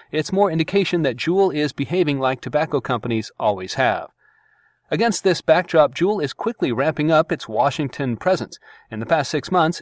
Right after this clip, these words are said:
Juul hired two well-connected former Department of Health and Human Services officials,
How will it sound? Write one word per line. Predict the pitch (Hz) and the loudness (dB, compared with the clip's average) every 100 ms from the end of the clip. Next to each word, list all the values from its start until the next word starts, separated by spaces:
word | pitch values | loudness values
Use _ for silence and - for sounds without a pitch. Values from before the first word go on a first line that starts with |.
| - | -6
Juul | - 175 143 | 0 2 2
hired | 160 143 135 | 2 2 -2
two | - 202 | -4 -4
well-connected | 190 123 151 - 151 147 143 | 2 2 2 0 -4 -4 -6
former | - 151 170 151 | -4 0 0 0
Department | 113 139 - 143 | 2 0 0 -6
of | - | 0
Health | 143 143 | 2 2
and | 147 113 | 0 -2
Human | 139 127 | -4 -4
Services | - 147 139 135 - | -4 -4 -4 -8 -8
officials, | 107 185 - 147 | -4 -4 -2 -4